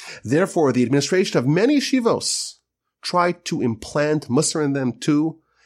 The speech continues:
and to rebuild the old yeshivos in the pattern of Knesset Yisrael of Slobodka. So, Rabbi Grudzinski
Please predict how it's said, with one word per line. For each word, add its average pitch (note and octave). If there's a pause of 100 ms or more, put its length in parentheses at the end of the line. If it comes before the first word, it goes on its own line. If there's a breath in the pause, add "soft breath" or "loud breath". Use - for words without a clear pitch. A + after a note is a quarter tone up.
(120)
and G#2
to A2
rebuild A#2+
the A2
old C#3
yeshivos B2
in G2+
the F#2+
pattern A2 (340 soft breath)
of -
Knesset B2
Yisrael G2 (260)
of F#3+
Slobodka. - (1120 soft breath)
So, D#3 (800)
Rabbi D#3
Grudzinski D3+